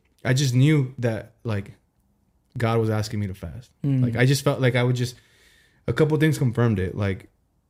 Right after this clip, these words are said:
Speaker 1: I, I was reading the scripture, mentioned fasting. Same day, I watch, I'm watching something fasting.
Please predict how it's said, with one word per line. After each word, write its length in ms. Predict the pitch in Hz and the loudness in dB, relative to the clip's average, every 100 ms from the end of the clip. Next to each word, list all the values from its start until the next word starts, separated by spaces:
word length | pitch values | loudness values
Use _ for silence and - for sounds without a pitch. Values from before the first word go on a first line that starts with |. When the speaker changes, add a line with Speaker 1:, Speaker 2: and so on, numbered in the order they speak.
| _ - | _ -20
Speaker 1:
I, 100 | - - | -16 -2
I 80 | 123 | 0
was 160 | 117 | 0
reading 460 | 107 131 139 135 131 | 2 2 4 4 2
the 100 | 120 | 0
scripture, 760 | - 127 120 - 113 110 107 - _ - | -2 -2 -2 0 0 0 -4 -10 _ -2
mentioned 360 | 117 117 110 | 0 0 -2
fasting. 580 | 110 107 107 110 104 107 | -2 -4 -4 -4 -4 -6
Same 300 | - 127 127 | -2 0 2
day, 280 | 120 113 113 | 4 2 2
I 80 | 107 | 0
watch, 300 | 107 120 120 | 0 -2 -2
I'm 100 | 120 117 | -4 0
watching 280 | 127 127 127 | 0 0 -2
something 340 | 120 110 113 | -2 -2 -4
fasting. 640 | 110 110 107 113 110 110 | -4 -6 -6 -6 -6 -6